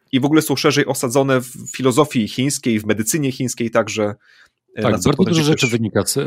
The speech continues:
Speaker 2: wynika z tego modelu. W sensie
Speaker 1: Mhm.
Speaker 2: nawet feng shui wynika po części z tego modelu, czy tradycyjna medycyna chińska i tak dalej. I
Speaker 1: Tak.
Speaker 2: rzeczywiście są to inne żywioły niż są w Legendzie Pięciu Kręgów,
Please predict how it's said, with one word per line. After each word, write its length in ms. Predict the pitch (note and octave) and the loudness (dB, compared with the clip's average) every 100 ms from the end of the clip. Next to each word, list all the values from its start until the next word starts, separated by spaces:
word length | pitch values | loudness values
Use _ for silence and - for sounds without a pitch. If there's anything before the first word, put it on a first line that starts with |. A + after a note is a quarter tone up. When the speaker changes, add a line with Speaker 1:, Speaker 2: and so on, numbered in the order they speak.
| A#2+ | -4
Speaker 2:
wynika 300 | A2 A2 G2 | -4 -2 -4
z 60 | - | -4
tego 160 | F#2+ | -4
modelu. 300 | G2 F#2 F2+ | -2 -2 -2
W 40 | F2 | -2
sensie 160 | G#2+ A#2+ | -2 0
Speaker 1:
Mhm. 80 | |
Speaker 2:
nawet 160 | B2 A#2 | 0 -2
feng 240 | - B2+ | -2 -2
shui 280 | - D3 B2+ | 0 2 4
wynika 440 | F2+ F2+ E2 F#2 F2 | 2 0 0 -2 -4
po 160 | - | -6
części 300 | - F2+ F#2 | -4 -4 -4
z 40 | - | -6
tego 140 | F2 | -4
modelu, 360 | F#2 F#2 F2+ F2 | -2 0 0 -2
czy 100 | - | -2
tradycyjna 500 | G#2+ G#2 G2 A#2 A2+ | -2 -2 -2 -2 2
medycyna 460 | A#2+ A#2 - A2+ | 2 0 0 -2
chińska 380 | D#2+ E2+ E2 - | -2 -6 -8 -6
i 60 | F#2 | -6
tak 140 | G2 | -4
dalej. 200 | F2 E2 | -6 -8
I 40 | - | -12
Speaker 1:
Tak. 420 | - - - B2+ | -16 -16 -2 0
Speaker 2:
rzeczywiście 360 | D#3 F#3 - | 4 2 2
są 180 | - D3+ | 2 2
to 100 | C#3 | 4
inne 240 | C#3 D3 C3+ | 2 4 4
żywioły 400 | A#2 A#2+ A#2+ A#2 | 4 2 2 2
niż 160 | A2 | 0
są 320 | - G#2+ G2+ G2 | 0 0 2 0
w 60 | |
Legendzie 420 | F#2+ F#2+ G2 F#2 F#2+ | 0 2 2 0 0
Pięciu 220 | G2 - | -2 -2
Kręgów, 500 | D3 D#3+ A#2 A2 | 0 2 4 2